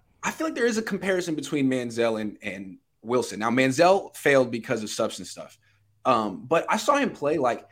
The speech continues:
he wanted to be an athlete at quarterback,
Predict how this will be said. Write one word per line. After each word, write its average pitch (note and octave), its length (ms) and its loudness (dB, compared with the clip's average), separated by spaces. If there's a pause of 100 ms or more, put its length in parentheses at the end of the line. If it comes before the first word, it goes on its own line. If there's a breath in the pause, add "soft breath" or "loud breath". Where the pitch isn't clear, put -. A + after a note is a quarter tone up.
(400)
he A3+ 240 2
wanted F3 520 2
to D3 60 0
be C3 260 2
an A#2 80 0
athlete A#2 400 -6
at F#2 100 -14
quarterback, F#2 540 -6